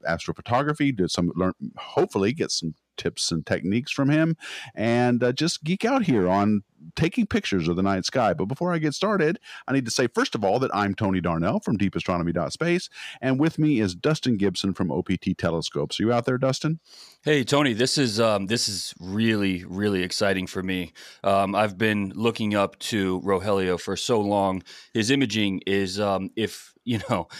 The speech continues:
Speaker 2: arguably the best in the world. And, um, you know, it, it appears everywhere, and we're gonna get into that.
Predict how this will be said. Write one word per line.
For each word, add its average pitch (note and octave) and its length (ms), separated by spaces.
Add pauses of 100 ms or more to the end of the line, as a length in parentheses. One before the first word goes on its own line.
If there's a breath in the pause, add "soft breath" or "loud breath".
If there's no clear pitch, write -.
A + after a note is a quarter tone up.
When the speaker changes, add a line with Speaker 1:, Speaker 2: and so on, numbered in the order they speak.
(260 loud breath)
Speaker 2:
arguably C#3 500
the G#2 80
best G2 520
in G#2+ 180
the F#2 80
world. F2+ 600
And, G2 380
um, F#2 480
you A#2+ 140
know, F#2+ 100
it, F#2 180
it G2+ 140
appears F#2+ 600
everywhere, F#2 440
and F2 100
we're G#2 100
gonna G#2 140
get F#2+ 160
into F#2+ 200
that. E2+ 320